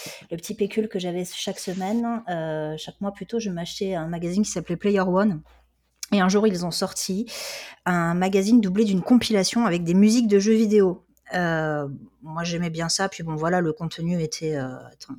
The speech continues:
onze ans, euh, c'est, on était en quatre-vingt-treize. Ça se faisait pas trop, ce genre de truc. Moi, j'avais envie d'écouter mon petit générique de Zelda.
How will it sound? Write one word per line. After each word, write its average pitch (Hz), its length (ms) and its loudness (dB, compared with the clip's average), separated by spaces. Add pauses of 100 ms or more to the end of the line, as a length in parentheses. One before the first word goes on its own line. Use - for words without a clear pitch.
(160)
onze 147 220 -8
ans, 175 220 -2
euh, 151 220 -6
c'est, - 220 -16
on 147 60 -10
était 147 220 -10
en 170 160 -8
quatre-vingt-treize. 160 840 -2 (580)
Ça - 160 -4
se 147 60 -4
faisait 170 200 0
pas 165 120 2
trop, 233 200 2
ce 220 80 2
genre 170 120 2
de 156 100 0
truc. 240 260 2
Moi, 160 80 0
j'avais 147 180 -4
envie 160 240 0
d'écouter 180 380 -4
mon 170 120 2
petit 156 200 -6
générique 160 340 -2
de 160 100 -2
Zelda. 151 520 0